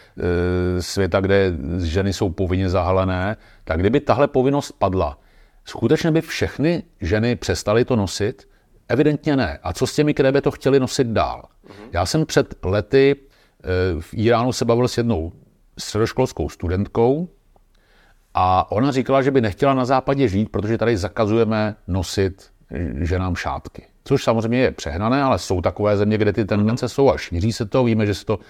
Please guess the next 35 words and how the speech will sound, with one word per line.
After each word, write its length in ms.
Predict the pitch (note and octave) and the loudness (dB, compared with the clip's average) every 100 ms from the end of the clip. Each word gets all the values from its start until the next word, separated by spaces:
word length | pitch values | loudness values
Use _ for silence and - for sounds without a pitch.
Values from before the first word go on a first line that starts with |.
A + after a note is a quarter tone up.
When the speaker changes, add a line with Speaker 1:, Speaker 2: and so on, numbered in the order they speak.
| - - | -20 -8
Speaker 1:
řešilo 280 | E2+ G2+ G2+ | -6 0 0
i 40 | |
v 40 | |
České 300 | F#2+ F#2 - | 0 -4 -2
republice. 400 | F#2+ F2+ E2+ E2+ | -2 -2 -4 -4
Takže 260 | - E2+ C3 - _ | -4 2 0 0 _
úplně 340 | - F#2 C#3+ D3+ | -8 0 2 4
opačná 380 | C#3 C#3 D3+ | 2 0 0
perspektiva. 640 | C#3+ G2+ - G2+ - D#2 C2+ - - - | 0 -2 -2 -4 -2 -6 -6 -14 -20 -6
A 280 | E2+ E2+ - _ - | -4 -4 -6 _ -2
já 160 | F#2 | -2
třeba 220 | - C#3+ | 0 0
říkám, 580 | D3 C3+ D3 C#3+ D3 C#3+ - | 2 2 2 2 2 0 -2
eh, 140 | G2 | -4
v 60 | - | -2
tomhletom, 340 | A2+ A#2+ C3+ | -2 2 2
když 200 | G#2+ F2+ | 2 0
někdy 280 | G2 G#2 G#2+ D#2+ | 0 2 0 0
mám 240 | D#2+ C#2+ | -6 -6
takové 360 | D#2 - F#2+ F#2+ D2 | -10 -4 -2 -2 -2
nějaké 340 | D#2 C#2+ F#2 | -8 -6 -6
debaty 540 | D2 D2 F2+ G#2+ A#2 B2 | -6 -4 0 2 2 0
třeba 220 | - A#2 | 0 -2
s 80 | - | -2
veřejností, 600 | E2 G#2+ A2+ A2 - A2+ | -2 0 0 -2 -2 0
tak 120 | G2+ | 0
říkám: 280 | G#2 C3 B2+ | 0 0 0
„Podívejte 320 | A2 C3+ C#3 | 2 2 2
se, 160 | - D3 - | 0 -4 -4
to 100 | - | -8
jsou 140 | - B2+ | 0 0
prostě 260 | C3 - | 0 -2
všechno 340 | - - C#3+ B2+ | -2 -4 -2 0
relativní 640 | F2+ G2+ A2 A#2 A#2 B2+ | 0 0 0 -2 0 0
věci.“ 380 | G2+ G#2 E2+ | 0 -4 -10